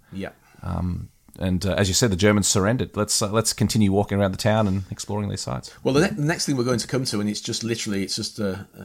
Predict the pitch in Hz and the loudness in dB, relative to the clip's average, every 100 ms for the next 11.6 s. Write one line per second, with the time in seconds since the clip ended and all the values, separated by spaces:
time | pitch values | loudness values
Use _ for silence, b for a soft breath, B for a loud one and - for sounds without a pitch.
0 | - 95 95 101 95 107 107 95 107 92 | -12 -8 -6 -6 -6 -4 -4 -2 0 0
1 | 101 90 95 - 113 101 117 101 117 104 | -2 -2 -4 0 0 2 2 2 0 0
2 | 120 110 110 110 - 117 107 90 107 113 | 0 0 2 0 0 -2 -2 -2 -2 0
3 | 110 113 90 - 110 104 - 113 110 - | 2 2 0 -2 -2 -2 -2 -4 -4 -4
4 | 87 80 101 107 - 151 208 180 156 - | -4 -2 -2 -2 4 4 4 2 0 0
5 | - 90 - - 104 101 - 101 98 117 | -2 -2 -2 -2 0 2 0 -2 -2 0
6 | 104 104 107 113 98 90 98 110 110 107 | 0 0 0 0 0 0 0 2 2 2
7 | 110 - - 104 98 95 98 104 104 101 | 0 -2 -4 -2 0 2 2 2 0 0
8 | - - 92 98 113 - 113 107 B B | -2 -4 -2 0 0 0 -2 -2 B B
9 | B B B 104 113 127 - 220 160 - | B B B -2 0 0 0 0 0 2
10 | 123 117 - - - 160 - - - 123 | 2 2 -2 -6 2 2 2 -4 -2 0
11 | 117 107 101 107 151 | 0 2 2 4 2